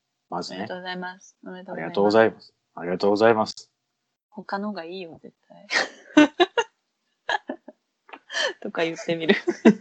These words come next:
Speaker 1: <laughs> なんでやねん、
Speaker 2: うん。
Speaker 1: カズオ、カズオ石黒の出身校じゃないか。
Speaker 2: うん、それだけだって、それだけ。でって感じ。<laughs>
Speaker 1: そ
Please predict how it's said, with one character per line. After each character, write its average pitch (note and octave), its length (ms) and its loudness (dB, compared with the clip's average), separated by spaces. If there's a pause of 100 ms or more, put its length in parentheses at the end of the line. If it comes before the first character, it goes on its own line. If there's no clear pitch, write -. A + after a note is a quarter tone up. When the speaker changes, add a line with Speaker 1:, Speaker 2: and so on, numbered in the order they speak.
(840)
Speaker 1:
<laughs> - 1500 0
な F#2 140 -10
ん F2+ 60 -10
で B2 80 6
や A#2 80 8
ね F#2 40 -2
ん、 - 20 -8
Speaker 2:
う - 20 -12
ん。 - 40 -10
Speaker 1:
カ A#2+ 180 4
ズ B2 120 6
オ、 C3 300 4 (480)
カ A2+ 160 -6
ズ A2 120 -4
オ B2+ 120 6
石 B2 240 0
黒 B2 320 2
の B2 120 -6
出 - 380 -4
身 B2 80 -4
校 F#2 180 -4
じ E2+ 60 -10
ゃ F2 40 -10
な E2 100 -12
い E2 40 -10
か。 - 280 -10 (640)
Speaker 2:
う F3+ 60 -12
ん、 D3+ 100 -14
そ - 180 -10
れ F#3+ 80 -6
だ G3 140 -4
け G3 100 -6
だ D#3 120 -10
っ - 40 -20
て、 - 260 -20
そ D#3+ 100 -10
れ D#3 100 -6
だ D3 100 -14
け。 - 180 -20 (120)
で F3+ 240 -2
っ C#4+ 60 -12
て F3 100 -12
感 - 180 -16
じ。 C3+ 120 -16
<laughs> - 60 -6 (4000)
Speaker 1:
そ F#2+ 260 -12